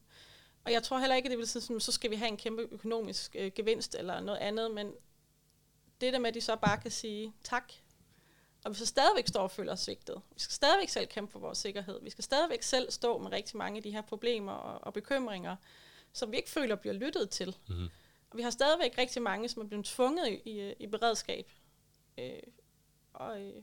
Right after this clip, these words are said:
Speaker 1: og bliver nødt til at sige op eller sygemelde sig, for, øh, fordi de simpelthen ikke kan overskue det.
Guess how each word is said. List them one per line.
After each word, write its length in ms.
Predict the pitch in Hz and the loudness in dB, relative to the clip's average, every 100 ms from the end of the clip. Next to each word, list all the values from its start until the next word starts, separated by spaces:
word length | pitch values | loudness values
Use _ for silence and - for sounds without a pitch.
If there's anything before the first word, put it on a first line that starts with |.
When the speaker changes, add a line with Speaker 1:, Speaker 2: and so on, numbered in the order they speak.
| - | -14
Speaker 1:
og 80 | - | -6
bliver 100 | 214 240 | -2 0
nødt 100 | 247 | 0
til 100 | 226 | -2
at 60 | |
sige 180 | - - | 0 2
op 140 | 247 | 2
eller 120 | 247 208 | 2 -4
sygemelde 460 | - 269 262 190 | -4 -4 -2 -4
sig, 140 | - 196 | -6 -6
for, 360 | 226 214 - - | -4 -4 -6 -10
øh, 80 | - | -12
fordi 180 | - 214 | -10 -6
de 80 | 202 | -4
simpelthen 180 | 240 | -4
ikke 100 | 220 | -2
kan 80 | 220 | 0
overskue 460 | 196 226 - 226 | 0 0 -2 -6
det. 100 | 185 | -4